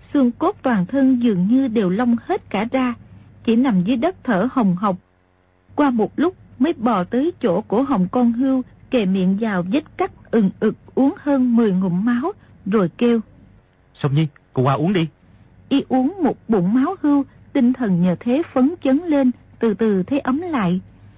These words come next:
Speaker 1: Song Nhi uống máu hươu xong, dùng chủy thủ cắt một đùi hươu, nhặt một mớ cành cây khô, đốt lửa nướng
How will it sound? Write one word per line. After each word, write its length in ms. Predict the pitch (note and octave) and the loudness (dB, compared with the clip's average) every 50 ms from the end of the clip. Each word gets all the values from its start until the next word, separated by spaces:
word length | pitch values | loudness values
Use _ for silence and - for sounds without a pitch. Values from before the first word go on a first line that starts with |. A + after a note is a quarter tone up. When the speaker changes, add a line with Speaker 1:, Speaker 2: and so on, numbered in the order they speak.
| - - - - - | -20 -20 -8 -4 0
Speaker 1:
Song 180 | D4 B3 B3+ | 2 4 4
Nhi 160 | B3+ B3+ B3 | 4 4 2
uống 280 | - - A3 C4+ C#4+ F4 | 0 0 -2 -2 -2 -2
máu 200 | D#4+ D4 E4 F4+ | -2 -4 -4 -2
hươu 220 | D4 C#4+ C#4 B3+ A#3 - - | -2 -2 0 -2 -2 -4 -2
xong, 200 | C4+ B3 A#3 A#3 - - - - - | 0 0 0 0 -2 -6 -18 -12 -4
dùng 320 | G3 B3 B3 G#3+ G#3 G3+ | 0 2 2 2 2 0
chủy 160 | - A3+ A#3+ A#3+ | 0 -2 -4 -2
thủ 280 | - B3 F3+ F3+ A3+ - - | -2 0 0 0 -2 -4 -4
cắt 180 | - F#4 F4+ - | -6 -4 -2 0
một 160 | A#3 G#3+ - - - | 0 0 0 -2 -2
đùi 240 | A3+ A#3 G3+ F#3 F3+ F#3 | 0 0 0 0 -2 -2
hươu, 240 | - C#4 C#4+ C#4+ C#4 - - - - - - - - | -2 0 0 0 0 -4 -8 -18 -20 -20 -20 -8 -2
nhặt 240 | A3 G#3+ A3+ G3+ - - | 0 0 0 0 -2 -2
một 260 | G3+ G#3+ G#3 - F#3+ | -2 -2 -2 0 0
mớ 240 | G#3+ A#3+ A#3 C#4+ F#4 - | 0 2 2 0 -2 -4
cành 260 | - C#4 G#3+ F#3 F3 F3 - | -4 -2 0 0 0 0 0
cây 180 | B3+ B3+ A#3+ A3+ - | 0 0 0 -2 -2
khô, 220 | - C4 C4 B3+ B3+ - _ _ - - - | -2 0 0 0 0 -2 _ _ -20 -8 -4
đốt 200 | G3 C4+ F#4 F#4+ | -2 -2 -2 -2
lửa 240 | - A3 G3+ F3+ F#3 | -2 -2 0 0 2
nướng 220 | G#3+ A3+ B3 C4+ | 2 4 4 2